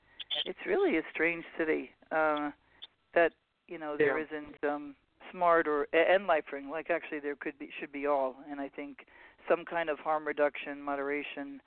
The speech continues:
Speaker 1: group, uh, um, that <laughs> I always think of when people try to badmouth M M, you know, moderation management, about what happened to, um, Audrey Cushline, and I was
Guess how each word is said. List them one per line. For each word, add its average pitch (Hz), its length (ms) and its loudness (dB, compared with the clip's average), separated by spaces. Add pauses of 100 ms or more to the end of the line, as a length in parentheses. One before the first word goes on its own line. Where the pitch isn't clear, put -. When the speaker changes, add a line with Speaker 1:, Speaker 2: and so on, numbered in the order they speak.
(460)
Speaker 1:
group, 156 360 2 (200)
uh, 143 420 6 (800)
um, 143 520 -4 (260)
that 147 360 4
<laughs> - 80 -16
I 175 220 -2 (160)
always 180 260 4
think 165 200 -2
of 151 180 2
when 147 160 -6
people 156 260 -4
try 151 200 2
to 143 100 -2
badmouth 143 580 2 (500)
M 160 180 4
M, 156 300 2
you 143 80 -6
know, 139 140 -4
moderation 143 420 -4
management, 143 440 -4
about 143 300 2 (300)
what 151 140 4
happened 156 500 2
to, 143 400 -2
um, 139 280 -10 (120)
Audrey 147 240 0
Cushline, 156 440 -4
and 143 120 -2
I 147 80 2
was 143 100 0